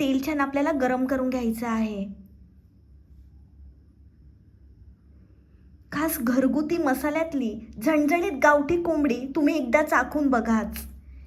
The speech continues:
तेल छान गरम झाल्यानंतर त्याच्यामध्ये आपल्याला अद्रक, लसूण, कांदा, टोमॅटो, मिरची आणि कोथिंबीर टाकायची आहे. लालसर रंग येईपर्यंत आपण हे सर्व वाटण भाजून घेणार आहोत.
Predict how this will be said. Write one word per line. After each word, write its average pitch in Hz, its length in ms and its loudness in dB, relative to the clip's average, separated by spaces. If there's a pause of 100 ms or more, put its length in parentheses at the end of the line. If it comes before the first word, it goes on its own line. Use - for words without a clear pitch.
(1200)
तेल 339 280 2
छान 370 180 -2
गरम 311 340 4
झाल्यानंतर 311 640 0
त्याच्यामध्ये 294 540 0
आपल्याला 285 440 0 (180)
अद्रक, 262 580 0
लसूण, 262 540 0
कांदा, 269 560 2 (1500)
टोमॅटो, 285 520 2
मिरची 269 440 2
आणि 302 140 2
कोथिंबीर 262 520 2
टाकायची 233 420 -4
आहे. 208 300 -2 (280)
लालसर 294 480 2
रंग 349 180 -4
येईपर्यंत 359 640 -2 (240)
आपण 269 280 2
हे 320 120 2
सर्व 320 340 0
वाटण 262 420 0
भाजून 262 340 0
घेणार 233 280 -2
आहोत. 208 280 -4